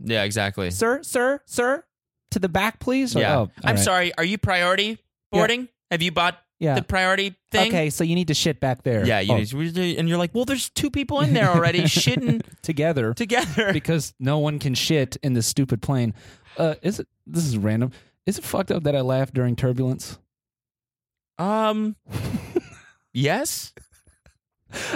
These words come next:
Speaker 2: I'm sorry. I just think turbulence
Speaker 1: I think
Speaker 2: is
Speaker 1: the natural reaction there is, "Holy fuck, we're gonna die."
Speaker 2: I mean,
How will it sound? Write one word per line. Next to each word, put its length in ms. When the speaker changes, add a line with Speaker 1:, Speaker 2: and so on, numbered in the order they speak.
Speaker 2:
I'm 60
sorry. 240
I 40
just 120
think 160
turbulence 600
Speaker 1:
I 40
think 120
Speaker 2:
is 60
Speaker 1:
the 40
natural 420
reaction 360
there 180
is, 220
"Holy 140
fuck, 180
we're 100
gonna 120
die." 280
Speaker 2:
I 80
mean, 280